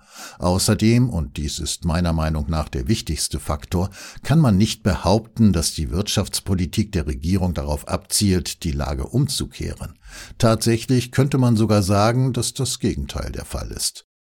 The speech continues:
Eine stärker werdende populare Mobilisierung von Gewerkschaften, Lehrern, Rentnern, staatlichen Verwaltungsangestellten und so weiter im Jahr zweitausendzweiundzwanzig scheint zu zeigen,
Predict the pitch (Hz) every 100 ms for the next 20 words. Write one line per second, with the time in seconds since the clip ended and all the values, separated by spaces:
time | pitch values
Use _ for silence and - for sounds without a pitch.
0 | _ - 139 - - 143 170 143 117 123
1 | 113 107 104 87 120 120 107 95 101 95
2 | 90 87 101 82 87 67 90 98 98 -
3 | 87 76 71 80 98 - 78 67 - 67
4 | 67 90 98 76 62 - 80 104 - 82
5 | 64 65 - 76 98 - 85 78 - 71
6 | 78 107 113 95 - 82 85 76 - 76
7 | 71 73 98 - 87 73 95 110 73 73
8 | 78 90 - 80 80 - 85 82 78 87
9 | 87 85 - 107 107 113 - 110 123 127
10 | 107 107 113 117 135 135